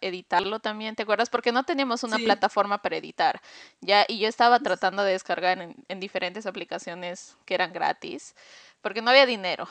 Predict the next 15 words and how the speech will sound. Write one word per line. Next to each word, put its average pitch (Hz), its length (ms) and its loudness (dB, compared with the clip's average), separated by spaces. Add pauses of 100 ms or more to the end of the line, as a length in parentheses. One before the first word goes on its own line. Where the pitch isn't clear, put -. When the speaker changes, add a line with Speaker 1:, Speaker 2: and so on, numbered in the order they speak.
Speaker 1:
<laughs> - 120 -12
así 359 300 8
que 427 160 6
<laughs> 339 520 -2
dije, 220 260 -2
"Vamos 254 300 8
a 233 40 0
editarle 202 540 0
esto", 214 340 -4 (580)
y 214 720 0 (360)
escuchaba 233 540 2
mi 254 100 -2
voz 226 220 0
y 226 60 0
decía 220 340 0